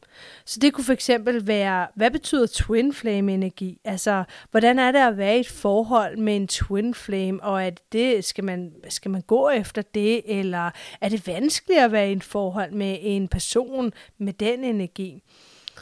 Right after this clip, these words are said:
Så kan jeg jo prøve at tage dit spørgsmål op, og så er det det emne, jeg kaster mig over.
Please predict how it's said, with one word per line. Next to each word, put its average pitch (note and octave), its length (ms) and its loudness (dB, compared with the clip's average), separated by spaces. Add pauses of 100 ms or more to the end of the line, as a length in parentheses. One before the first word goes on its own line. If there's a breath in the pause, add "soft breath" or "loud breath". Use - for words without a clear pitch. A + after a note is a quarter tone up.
Så - 160 -4
kan C#4 100 4
jeg B3+ 80 6
jo A#3 60 6
prøve A#3 460 2
at G#3 160 0
tage G3+ 180 -6
dit F3+ 160 -10
spørgsmål G3+ 540 -6
op, A#3+ 320 0
og G#3+ 120 -4
så - 180 0
er A3+ 360 4
det G3+ 220 -6
det A#3 260 -2
emne, A3+ 380 -2
jeg F#3+ 380 0
kaster A#3 400 -4
mig G#3+ 120 -6
over. E3+ 240 -14